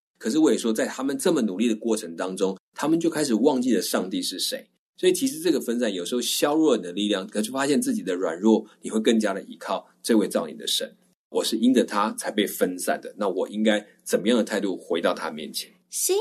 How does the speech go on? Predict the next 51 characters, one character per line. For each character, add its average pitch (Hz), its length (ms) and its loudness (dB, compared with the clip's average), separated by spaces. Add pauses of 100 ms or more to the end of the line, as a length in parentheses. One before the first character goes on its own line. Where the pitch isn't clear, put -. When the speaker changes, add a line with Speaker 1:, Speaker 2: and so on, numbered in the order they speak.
(180)
Speaker 2:
缅 180 220 0
跟 277 260 -2
利 320 180 0
未 277 260 -2
的 190 180 -4
子 185 260 -2
子 208 240 2
孙 214 300 -2
孙 196 340 -4
都 247 160 -2
有 285 160 0
家 247 320 -2
学 185 280 -2
渊 226 280 0
源， 196 160 2
Speaker 1:
嗯。 185 40 -6
Speaker 2:
喜 - 180 -2
欢 208 300 2
逞 - 260 -2
凶 254 320 0
斗 240 260 6
狠 180 400 -2
吗？ 180 500 -2
Speaker 1:
嗯， 110 220 4
我 220 100 6
觉 226 120 6
得 277 100 6
不 185 180 0
一 180 100 2
定 175 160 4
就 156 120 6
是 135 80 -4
所 104 200 0
谓 101 100 2
家 107 240 2
学 92 160 -2
渊 95 200 -8
源， 92 120 -8
但 135 120 -2
是 139 220 0 (160)
如 120 160 0
果 185 140 4
家 185 260 0
长 - 180 -2
是 110 140 -4
这 123 80 -2
样 98 140 0
处 90 160 -2
理 110 100 2
事 - 180 0
情， - 240 -4